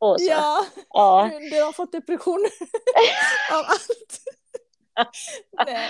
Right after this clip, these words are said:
Speaker 2: Nej, men
Speaker 1: Vi
Speaker 2: har du
Speaker 1: lovar att ta en, eh, lite mer pepp nästa gång, så
Speaker 2: Ja,
Speaker 1: att vi
Speaker 2: du får
Speaker 1: lyfter upp
Speaker 2: jättegärna
Speaker 1: stämningen
Speaker 2: gästa
Speaker 1: sen.
Speaker 2: oss igen, alltså. Det hade varit
Speaker 1: Ja, jag
Speaker 2: super-,
Speaker 1: bjöd ju
Speaker 2: det har varit
Speaker 1: in mig.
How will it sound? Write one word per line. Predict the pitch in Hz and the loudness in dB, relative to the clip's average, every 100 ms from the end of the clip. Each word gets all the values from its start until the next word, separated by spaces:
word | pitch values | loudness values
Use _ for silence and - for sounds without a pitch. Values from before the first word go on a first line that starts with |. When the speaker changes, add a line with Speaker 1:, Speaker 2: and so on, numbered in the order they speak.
| - | -6
Speaker 2:
Nej, | - 240 - | -4 -2 -2
men | 214 - 339 415 427 359 | -6 -8 -12 -10 -4 2
Speaker 1:
Vi | |
Speaker 2:
har | 427 | 6
du | |
Speaker 1:
lovar | 254 247 208 226 | 6 6 6 4
att | 240 | 2
ta | 277 214 208 | 4 4 4
en, | 208 202 | 0 -6
eh, | 196 190 202 | -6 -4 -4
lite | 226 220 214 - 185 | -2 0 0 0 -6
mer | 190 185 180 - 175 - - | -2 2 4 4 0 -2 -2
pepp | 220 208 _ - | -2 -2 _ -6
nästa | 208 202 - 151 | -4 -4 -4 -2
gång, | 143 180 135 - | 2 2 2 -6
så | 359 | -4
Speaker 2:
Ja, | 359 330 302 302 | 0 0 -2 -2
Speaker 1:
att | |
vi | 349 | -2
Speaker 2:
du | |
får | - 208 | 2 2
Speaker 1:
lyfter | 226 302 370 | 2 0 0
upp | - | 0
Speaker 2:
jättegärna | 247 220 | -2 -4
Speaker 1:
stämningen | 190 175 170 | -4 -4 -6
Speaker 2:
gästa | 180 | -6
Speaker 1:
sen. | 220 | -6
Speaker 2:
oss | 175 - | -6 -6
igen, | 254 311 233 | -10 -8 -10
alltså. | 214 - - 233 - | -10 -10 -10 -12 -14
Det | - | -8
hade | 262 | -4
varit | 277 170 | -2 0
Speaker 1:
Ja, | 165 | 4
jag | 175 | 4
Speaker 2:
super-, | 226 | 6
Speaker 1:
bjöd | 240 180 | 4 4
ju | 180 | 6
Speaker 2:
det | 196 | 6
har | |
varit | 208 | 6
Speaker 1:
in | 202 202 | 4 4
mig. | 220 494 | 6 8